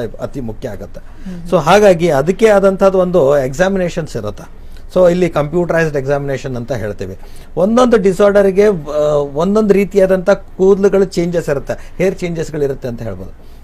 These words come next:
Speaker 1: ಈಗ ಡೆಫಿಷಿಯನ್ಸಿ ಇದ್ದಾಗ ಹೇರ್ ಶಾಫ್ಟ್ ಚೇಂಜಸ್ ಡಿಫ್ರೆಂಟ್ ಆಗಿರುತ್ತೆ, ಹಾರ್ಮೋನ್ ಪ್ರಾಬ್ಲಮ್ ಇಂದ ಆದಾಗ ಹೇರ್ ಕಣ್-, ಹೇರ್,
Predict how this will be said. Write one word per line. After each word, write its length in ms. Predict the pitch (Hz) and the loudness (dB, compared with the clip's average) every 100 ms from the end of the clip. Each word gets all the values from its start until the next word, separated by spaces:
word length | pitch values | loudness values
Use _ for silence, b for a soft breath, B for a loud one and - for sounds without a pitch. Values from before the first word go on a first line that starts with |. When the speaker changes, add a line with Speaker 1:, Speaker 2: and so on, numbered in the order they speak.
| 147 | -6
Speaker 1:
ಈಗ 140 | 160 | -2
ಡೆಫಿಷಿಯನ್ಸಿ 560 | 151 151 208 208 208 208 | 0 0 0 0 0 0
ಇದ್ದಾಗ 300 | 190 185 175 | 2 0 0
ಹೇರ್ 340 | 180 160 175 165 | 0 2 2 2
ಶಾಫ್ಟ್ 260 | 165 - | -2 -4
ಚೇಂಜಸ್ 280 | 170 165 151 | -6 -6 -6
ಡಿಫ್ರೆಂಟ್ 340 | 127 147 143 | -6 -8 -6
ಆಗಿರುತ್ತೆ, 460 | 135 127 123 - 113 - b b b | -6 -6 -8 -8 -14 -14 b b b
ಹಾರ್ಮೋನ್ 440 | - 160 196 208 202 | 2 4 4 2 4
ಪ್ರಾಬ್ಲಮ್ 360 | 185 196 190 | 4 4 4
ಇಂದ 120 | 190 | 2
ಆದಾಗ 360 | 180 180 175 175 | 0 0 0 0
ಹೇರ್ 360 | 175 156 175 170 | 0 2 2 2
ಕಣ್-, 380 | 175 170 165 | -2 -4 -2
ಹೇರ್, 240 | 139 156 | 0 0